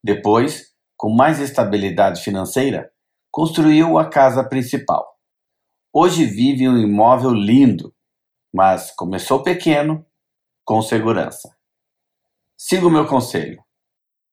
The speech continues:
Escolha o caminho que te permita construir sem sacrificar sua tranquilidade.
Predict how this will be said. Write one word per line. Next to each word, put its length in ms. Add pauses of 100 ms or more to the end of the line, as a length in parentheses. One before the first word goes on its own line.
(280)
Escolha 420
o 60
caminho 500
que 140
te 120
permita 560
construir 880
sem 360
sacrificar 840
sua 160
tranquilidade. 1040